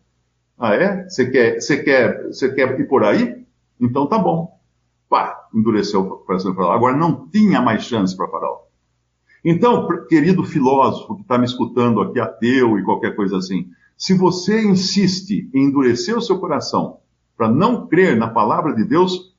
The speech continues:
vai chegar um momento que vai ser irreversível. Aí ele, ele endurece, como é a continuidade desse capítulo, que você pode ler em casa depois, no versículo, depois que fala que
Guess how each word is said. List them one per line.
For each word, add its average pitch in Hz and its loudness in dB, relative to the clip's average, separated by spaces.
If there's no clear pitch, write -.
vai 170 0
chegar 170 2
um 170 2
momento 139 2
que - -12
vai 185 -2
ser 196 -2
irreversível. 196 0
Aí 123 -2
ele, 170 2
ele 165 2
endurece, 123 0
como 185 2
é 156 0
a 180 -2
continuidade 135 -2
desse 107 -6
capítulo, 156 -6
que - -16
você 131 -4
pode 123 -2
ler 123 0
em 127 -4
casa 113 0
depois, 165 -2
no 113 0
versículo, 98 2
depois 104 -2
que 107 -10
fala 101 0
que 98 -4